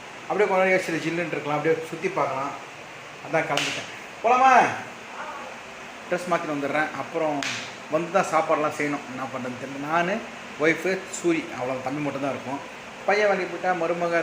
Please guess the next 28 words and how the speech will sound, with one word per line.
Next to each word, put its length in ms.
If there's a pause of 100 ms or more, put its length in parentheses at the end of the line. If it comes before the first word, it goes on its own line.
தடுப்பூசி 420
போடுறதுக்கு 320
அவங்க 160
அம்மா 100
வீட்டுக்கு 220
குழந்தை 180
கூட்டிட்டு 240
போயிருக்கேன். 260 (360)
ஒரு 180
சாப்பாடோ 460
ரசமோ 260 (220)
ஏதோ 120 (120)
ஒன்று 160 (160)
செஞ்சு 240
சாப்பிட்ருவோம். 400 (560)
இப்போ 180
சிம்பிளாக 340
ஒரு 100
ரச-, 200
சாப்பாடு 300
வச்சு, 180 (640)
ரசம் 240
சாதம் 200
வடிச்சிட்டு 360
ஒரு 100
அப்பளம் 240
வச்சு 160
கூட 140